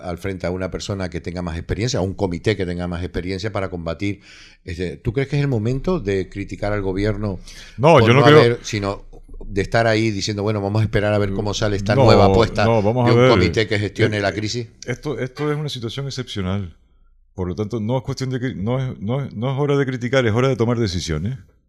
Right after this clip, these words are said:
Speaker 2: ¿Eh? Es hora de tomar decisiones. Y ya no, y, y, y, y, y el equipo, el equipo que está al frente de la, de la sanidad, en el caso de Canarias, desde un primer momento tuvo conflictos.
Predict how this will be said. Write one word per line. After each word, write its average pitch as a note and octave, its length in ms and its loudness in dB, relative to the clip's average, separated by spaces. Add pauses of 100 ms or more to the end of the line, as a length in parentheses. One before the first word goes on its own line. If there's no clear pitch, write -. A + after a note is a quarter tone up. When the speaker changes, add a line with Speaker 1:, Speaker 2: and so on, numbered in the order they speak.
(600)
Speaker 2:
¿Eh? G#3+ 120 -4 (120)
Es F#2+ 40 2
hora B2 180 4
de A#2 60 2
tomar G2 220 0
decisiones. F#2 540 -4 (420)
Y G2 160 -6
ya B2+ 160 2
no, C3+ 200 0
y, G#2 100 -4
y, G#2+ 380 -6 (340)
y, A2 680 -2
y, F#2 280 -8 (380)
y G2+ 120 -2
el F#2+ 100 2
equipo, A#2+ 420 -2
el G#2 160 0
equipo A#2 280 -2
que C3+ 60 0
está C3 220 4
al A#2 120 4
frente A#2 400 0
de G#2+ 140 2
la, F2 460 0
de G2+ 180 -6
la G2 100 -2
sanidad, G2+ 500 2
en G2+ 80 -2
el F2+ 120 -2
caso G#2+ 260 -2
de G#2 80 0
Canarias, A2+ 460 2 (300)
desde F#2+ 360 -2
un G#2+ 100 -2
primer B2 220 -2
momento B2+ 360 -4
tuvo C3+ 200 -2
conflictos. B2+ 500 -6